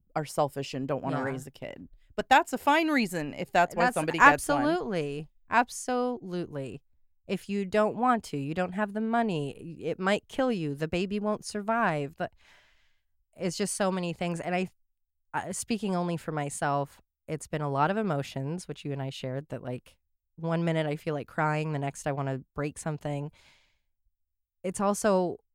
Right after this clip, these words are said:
Speaker 2: it, it feels so overwhelming because we can't just walk into the Supreme Court and say, "We're voting you out." And it's like, well, we, we've, we do vote, we are voting, and we're still getting in this position. And so it feels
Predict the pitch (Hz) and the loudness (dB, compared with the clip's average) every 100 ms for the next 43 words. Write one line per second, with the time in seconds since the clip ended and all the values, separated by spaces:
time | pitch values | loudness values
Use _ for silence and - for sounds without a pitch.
0 | - 180 - 208 - 233 226 - 214 175 | -4 -2 2 0 2 2 2 4 4 4
1 | 175 170 151 151 175 185 202 214 185 170 | 2 2 2 2 2 0 0 -2 -6 0
2 | 170 156 - 165 - 190 165 165 - 156 | 2 2 0 -6 0 0 2 -2 -2 0
3 | 147 - 151 156 143 - - 156 143 156 | 0 0 -6 -6 -8 -8 -6 -6 -4 -2
4 | 131 139 - 139 139 143 143 143 143 135 | -2 -4 -6 -4 -4 -2 -2 -2 -2 -2
5 | 135 113 92 - _ _ _ 160 156 - | -2 -4 -6 -12 _ _ _ -2 0 0
6 | 160 165 160 160 - 170 170 151 _ _ | -2 0 -2 -4 -4 -6 -6 -10 _ _
7 | - 190 175 254 220 180 147 175 190 190 | -4 -4 0 2 4 4 2 0 0 2
8 | 233 196 180 156 135 139 _ _ _ _ | 2 2 2 2 -2 -6 _ _ _ _
9 | - 185 180 170 - 214 208 175 160 143 | -2 2 2 0 0 0 2 0 0 0
10 | 139 - 143 135 117 127 120 143 - _ | -2 -4 -6 -6 -8 -8 -8 -8 -12 _
11 | _ - 175 170 175 165 - 208 190 180 | _ -2 -2 0 0 0 -2 -2 2 2
12 | 175 175 - | 2 -2 -10